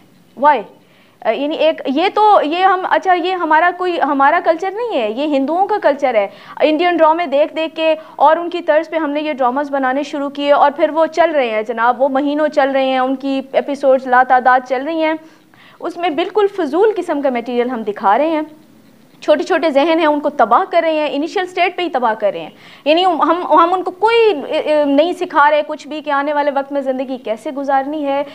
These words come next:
इन चीज़ों को किस तरह से handle करना है। मतलब, अ, ये बिल्कुल समझ से बाहर है कि ये क्या दिखाया जा रहा है हमारी आने वाली नस्लों को और हम उनको क्या सिखाने की कोशिश कर रहे हैं। तो ये देखें, मेरी आप,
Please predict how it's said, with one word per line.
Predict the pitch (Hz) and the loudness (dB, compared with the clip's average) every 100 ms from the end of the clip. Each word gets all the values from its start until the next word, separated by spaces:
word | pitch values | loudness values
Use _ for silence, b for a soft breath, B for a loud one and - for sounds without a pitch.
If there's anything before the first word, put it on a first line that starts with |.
| B - | B -4
इन | 269 | -4
चीज़ों | 277 262 269 | -2 -2 -2
को | 254 | -4
किस | 220 294 285 | -6 -8 0
तरह | 330 320 | 2 2
से | 320 | 0
handle | 294 269 285 | -2 -2 -4
करना | 294 262 254 | -4 -2 -2
है। | 240 240 240 B B | -4 -6 -12 B B
मतलब, | 254 320 392 285 | -6 -4 -4 0
अ, | 277 | 4
ये | 277 285 339 | 4 4 0
बिल्कुल | 285 359 427 403 - - | 0 0 2 2 0 -2
समझ | 339 330 381 | 0 2 0
से | 392 | 0
बाहर | 269 330 311 | 0 0 -2
है | 247 | -6
कि | 214 | -8
ये | 240 | -10
क्या | 254 330 330 | -4 0 0
दिखाया | 220 214 196 196 | -2 -4 -4 -2
जा | 196 196 | -2 0
रहा | 208 | 0
है | |
हमारी | 240 220 214 | -2 -4 -4
आने | 226 240 | -4 -2
वाली | 285 285 | -2 -2
नस्लों | 269 269 311 | -4 -6 -6
को | 294 | -2
और | 311 | -2
हम | 403 294 | -2 -4
उनको | 285 302 | -6 -6
क्या | 302 294 | -2 -2
सिखाने | 285 262 220 214 | -2 -8 -10 -10
की | 277 | -8
कोशिश | 277 214 240 233 | -6 -6 -8 -8
कर | 202 190 | -6 -6
रहे | 185 | -8
हैं। | - B B B B B - | -14 B B B B B -4
तो | 453 | 0
ये | 403 453 453 - | 2 2 0 0
देखें, | 240 262 453 | 2 2 0
मेरी | 392 330 330 | -2 -2 2
आप, | 269 294 294 | 4 4 2